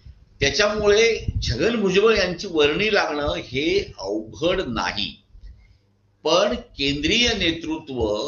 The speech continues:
अशा कंडिशनल गोष्टीला मान्यता देईल का, हा प्रश्न आहे. कारण भारतीय जनता पक्ष यांना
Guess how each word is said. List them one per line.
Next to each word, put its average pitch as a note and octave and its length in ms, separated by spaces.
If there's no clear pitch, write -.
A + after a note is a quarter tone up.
अशा G3 340
कंडिशनल E3 1000
गोष्टीला D#3 1040
मान्यता A#2 600
देईल B2 580
का, E2 440
हा - 340
प्रश्न - 340
आहे. - 320
कारण D#3 360
भारतीय D3 600
जनता D#3+ 480
पक्ष - 340
यांना E3 720